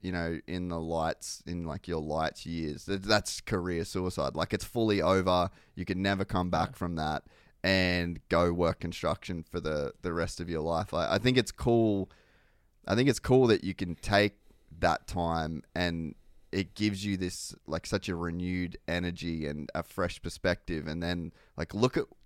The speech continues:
Speaker 1: what you've been able to accomplish. So, you know, you think about, like, the, the Thai Master Pools or the, you know,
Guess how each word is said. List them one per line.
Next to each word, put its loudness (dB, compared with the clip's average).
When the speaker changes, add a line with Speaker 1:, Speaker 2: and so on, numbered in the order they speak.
Speaker 1:
what 4
you've -6
been -2
able 0
to -6
accomplish. -2
So, 2
you -4
know, 2
you -2
think -2
about, 0
like, -4
the, -4
the -2
Thai 0
Master -4
Pools -4
or -4
the, -6
you -8
know, -6